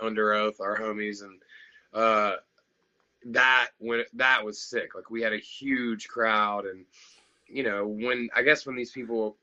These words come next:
th-, these are music fans who, like, know the genre, they know all about it, and that went off,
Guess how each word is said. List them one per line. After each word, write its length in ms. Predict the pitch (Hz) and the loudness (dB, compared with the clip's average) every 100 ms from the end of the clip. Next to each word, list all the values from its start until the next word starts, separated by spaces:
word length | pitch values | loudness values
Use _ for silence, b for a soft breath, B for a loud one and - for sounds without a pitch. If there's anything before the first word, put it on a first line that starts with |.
| 117 | -4
th-, 220 | 139 143 | -2 0
these 180 | 135 151 | 0 2
are 80 | 123 | 0
music 400 | 117 131 123 117 | 0 -2 -2 -8
fans 320 | - 117 113 120 | -2 0 0 0
who, 120 | 110 | -4
like, 140 | 95 - | -6 -4
know 220 | 120 127 | 0 0
the 140 | 107 | 0
genre, 640 | 101 113 113 117 117 113 113 | -2 2 4 4 4 2 2
they 140 | 101 | -2
know 240 | 117 123 | 0 0
all 320 | 92 107 117 110 | 0 0 2 2
about 320 | 107 104 98 | 0 0 -2
it, 240 | 90 87 _ b b b b b b | -6 -8 _ b b b b b b
and 500 | 110 113 110 104 104 - _ _ _ | 2 4 4 0 -8 -14 _ _ _
that 280 | 113 131 135 | 0 2 2
went 140 | 120 117 | 0 -4
off, 360 | 110 110 107 | -2 -4 -6